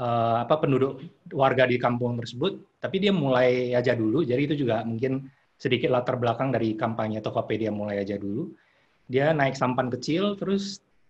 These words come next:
dalam perjalanan dia itu mencari pulau harta karun yang namanya One Piece, dia bertemu dengan orang-orang yang punya tujuan yang sama atau punya mimpi-mimpi besar yang dia sebut sebagai nakama.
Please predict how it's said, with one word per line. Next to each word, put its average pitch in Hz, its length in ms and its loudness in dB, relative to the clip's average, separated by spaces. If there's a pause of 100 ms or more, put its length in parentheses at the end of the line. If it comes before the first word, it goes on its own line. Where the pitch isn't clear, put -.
(100)
dalam 139 320 2
perjalanan 135 560 4
dia 123 240 4
itu 196 280 -4
mencari 127 600 0 (800)
pulau 131 280 4
harta 127 280 2
karun 123 280 2
yang 123 120 0
namanya 120 280 0
One 196 280 0
Piece, 107 400 -4 (400)
dia 165 160 2
bertemu 151 520 2
dengan 165 320 4 (560)
orang-orang 160 640 4
yang 143 220 4 (240)
punya 156 400 0
tujuan 127 400 2
yang 120 180 0
sama 135 380 0
atau 175 100 -6
punya 147 220 -2
mimpi-mimpi 127 600 0
besar 120 440 -4 (640)
yang 139 160 4
dia 139 160 4
sebut 139 300 0
sebagai 127 260 4
nakama. 120 560 0